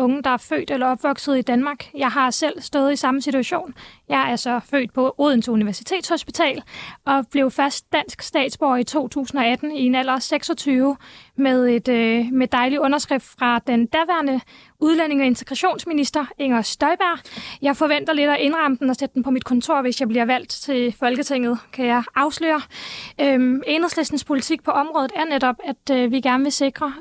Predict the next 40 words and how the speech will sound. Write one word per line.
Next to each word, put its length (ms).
at, 320
øh, 240
børn 260
og 80
unge, 180
der 80
er 80
født 260
i 40
Danmark, 320
selvfølgelig 600
skal 240
være 160
ligestillede 540
med 120
deres 160
klassekammerater, 800
ikke 180
skal 140
have 100
problemer, 560
hvis 200
de 120
skal 200
på 100
studietur 680
til 320
England 380
eller 140
en 120
anden 200
Shanghai-stat. 1400
Og 360
i 340
forhold 440
til 440
voksne, 360
først 220
og 60
fremmest 440